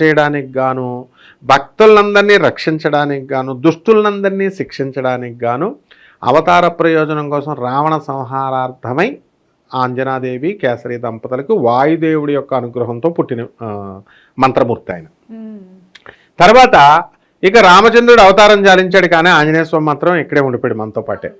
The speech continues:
Speaker 1: అందువల్లనే మనకు కోతుల రూపంలో కనబడతాడు.
Speaker 2: మ్మ్.
Speaker 1: ఇప్పుడు మనకి ఎప్పుడైనా ఆంజనేయ స్వామి వారు నువ్వు మనస్ఫూర్తిగా తలుచుకున్నావు అనుకో, నీ కళ్ళ వచ్చేస్తాడు, లేకపోతే కోతుల రూపంలో మీ ఇంటికి కోత వచ్చేస్తుంది, అందులో డౌటే లేదు. ఎందువల్లనంటే ఆయన ఎప్పుడు కూడా కదలీ వనంలో ఉంటాడు,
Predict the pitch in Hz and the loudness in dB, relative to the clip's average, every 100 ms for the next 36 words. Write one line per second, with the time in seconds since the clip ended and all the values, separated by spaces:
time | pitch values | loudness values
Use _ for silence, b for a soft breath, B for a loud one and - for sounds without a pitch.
0 | - 139 143 143 147 202 180 151 135 127 | -6 -2 0 0 0 0 -2 -2 -4 -2
1 | 151 131 120 123 147 135 104 98 - - | -2 -4 -4 -6 -6 -6 -6 -10 -14 -16
2 | _ _ _ - 277 285 220 180 156 156 | _ _ _ -16 -14 -10 -8 -6 -2 -2
3 | 156 156 175 180 180 170 170 b b 139 | 0 -2 0 0 2 0 -4 b b 2
4 | 170 185 180 180 165 165 165 151 151 151 | 4 2 0 0 0 2 0 0 -4 -4
5 | 143 156 156 - 175 208 208 - 214 208 | -2 -4 -6 -6 0 0 0 0 4 4
6 | 175 - _ - 143 143 - 165 147 127 | 2 -6 _ -2 0 0 -4 -2 -2 -4
7 | 135 139 165 - 143 160 185 - 160 - | -4 -4 -4 0 2 6 4 4 0 0
8 | 170 208 - _ _ _ - 160 180 180 | -4 -4 -12 _ _ _ -2 0 2 0
9 | 196 226 226 214 208 208 202 202 208 208 | 0 0 2 4 4 4 2 2 0 2
10 | 196 196 208 220 220 208 180 - 110 113 | 2 0 2 2 2 2 0 -2 -8 -8
11 | 135 151 175 156 175 180 - 220 240 190 | -4 -4 0 2 2 2 0 4 4 4
12 | 143 101 - 139 151 185 185 185 185 254 | 2 -2 -12 -10 -6 -4 -4 -4 -2 -4
13 | B B B 160 208 196 196 214 208 226 | B B B 4 4 2 2 0 2 0
14 | 240 - 156 180 214 240 208 180 175 170 | 0 0 2 4 2 2 2 2 2 2
15 | 165 123 113 95 | 0 0 -4 -8